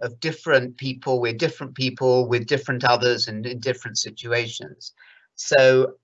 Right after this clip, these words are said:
uh, my own experience, uh, having meditated for forty years, is that there is just one, uh, self,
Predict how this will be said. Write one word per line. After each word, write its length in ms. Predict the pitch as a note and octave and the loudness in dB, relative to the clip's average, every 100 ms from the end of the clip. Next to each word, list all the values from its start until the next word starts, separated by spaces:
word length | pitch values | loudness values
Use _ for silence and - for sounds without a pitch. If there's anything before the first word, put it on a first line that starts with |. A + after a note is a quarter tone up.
| - | 2
uh, 160 | A#2+ C3 | 2 4
my 220 | A#2+ B2+ | 4 4
own 100 | F3 | 2
experience, 800 | - - - E2 C#2 B1+ - - - | -6 -16 -8 -6 -6 -10 -4 -4 -4
uh, 200 | C#2+ C2+ | -14 -12
having 320 | - A#2 G#2 | -4 -4 -2
meditated 560 | G#2 C#3+ C3 G2+ E2+ - | 0 -2 -2 -6 -6 -16
for 100 | G2 | -18
forty 360 | G2+ G2+ - F#2+ | -10 -10 -10 -8
years, 420 | F#2 F2 G2 - | -6 -4 -6 -8
is 200 | C#3 B2+ | -6 -4
that 160 | B2 B2+ | -4 0
there 200 | B2+ B2+ | 2 4
is 220 | C#3 C3+ | 2 -4
just 400 | - C3+ B2 - | 0 0 0 -4
one, 640 | B2 A#2 B2 B2+ B2+ A#2+ A#2 - _ _ - | -14 -6 2 2 2 -6 -12 -20 _ _ 2
uh, 200 | G#3 - | 2 2
self, 760 | - - C#3 E2+ G2 - - | -4 0 0 0 -6 -16 -20